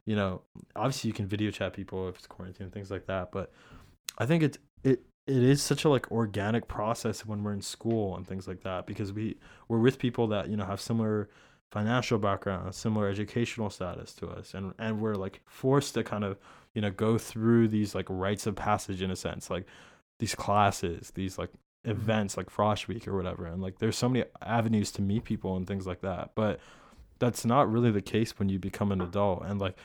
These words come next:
Speaker 1: also, you know, as you have more relationships, like, the marginal benefit of adding that additional relationship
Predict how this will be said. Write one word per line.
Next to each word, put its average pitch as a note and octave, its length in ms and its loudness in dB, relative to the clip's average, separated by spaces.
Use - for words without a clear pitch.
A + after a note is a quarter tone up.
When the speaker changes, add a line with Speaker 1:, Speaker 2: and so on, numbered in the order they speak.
Speaker 1:
also, B2+ 280 6
you G#2+ 160 2
know, G2 280 -4
as A#2+ 240 0
you A#2+ 80 2
have A#2 120 4
more A#2 140 4
relationships, G#2 720 2
like, F#2+ 180 -2
the A2+ 100 4
marginal A2 360 6
benefit A2 400 2
of F#2+ 120 0
adding A2+ 320 4
that G#2 240 0
additional G#2+ 460 0
relationship F#2+ 600 -2